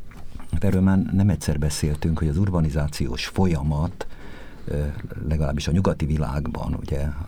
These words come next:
amihez eddig csak olyan kicsit felemás módon érzelmileg tartoztunk, de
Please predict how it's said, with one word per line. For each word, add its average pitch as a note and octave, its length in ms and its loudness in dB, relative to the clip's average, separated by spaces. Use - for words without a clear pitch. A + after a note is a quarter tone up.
amihez D2+ 360 0
eddig D#2+ 300 0
csak - 200 0
olyan D2+ 220 2
kicsit D#2+ 320 -2
felemás D#2+ 500 0
módon D2+ 440 0
érzelmileg D#2+ 680 2
tartoztunk, D2+ 680 -2
de D#2 220 0